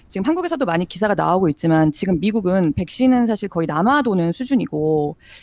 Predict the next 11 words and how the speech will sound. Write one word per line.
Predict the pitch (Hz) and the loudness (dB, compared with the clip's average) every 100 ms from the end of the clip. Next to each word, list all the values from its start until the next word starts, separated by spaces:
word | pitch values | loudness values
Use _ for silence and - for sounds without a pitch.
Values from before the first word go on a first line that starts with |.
| - | -8
이게 | 185 196 | -4 -2
백신이 | 196 247 - | -2 0 0
없어서 | 240 - 320 | 0 0 0
못 | 175 | 2
맞는 | 180 208 226 | 0 2 2
게 | |
아니라 | 156 156 180 185 156 | 0 0 0 0 0
지금까지 | - 226 302 311 294 254 262 254 247 | -4 0 2 2 0 0 0 0 0
맞지 | 160 - 190 | -2 0 0
않은 | 170 | 0
사람들은 | 208 233 208 196 330 | 0 0 0 0 0